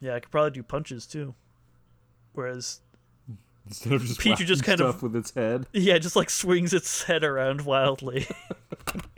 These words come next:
Speaker 2: Uh, good
Speaker 1: Uh,
Speaker 2: stuff.
Speaker 1: God, I can't. <laughs> The great thing about Super Smash Brothers is it's one of the only, like,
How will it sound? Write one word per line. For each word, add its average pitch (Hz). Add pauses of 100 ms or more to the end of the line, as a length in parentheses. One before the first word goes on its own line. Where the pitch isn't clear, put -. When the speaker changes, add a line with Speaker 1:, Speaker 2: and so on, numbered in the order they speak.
(720)
Speaker 2:
Uh, 104 (580)
good -
Speaker 1:
Uh, 247
Speaker 2:
stuff. 92 (300)
Speaker 1:
God, 127
I 151
can't. 180 (480)
<laughs> -
The 196
great 226
thing 202
about 165
Super 147
Smash 131
Brothers 120
is 127
it's 123
one 151
of 135
the 135
only, 131
like, 120